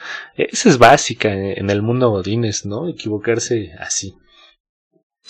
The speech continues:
<laughs> Y,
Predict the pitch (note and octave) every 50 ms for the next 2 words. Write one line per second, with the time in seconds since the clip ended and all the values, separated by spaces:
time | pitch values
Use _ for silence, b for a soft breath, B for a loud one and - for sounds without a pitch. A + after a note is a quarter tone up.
0 | B B B B B B B B B B B B B B _ _ - - - -
1 | - D#3+ - - _ _ _ _ _ _ _ _ _ _ _ _ _ - D#3 D#3
2 | D#3+ F3 G3+ G#3+ - - - - _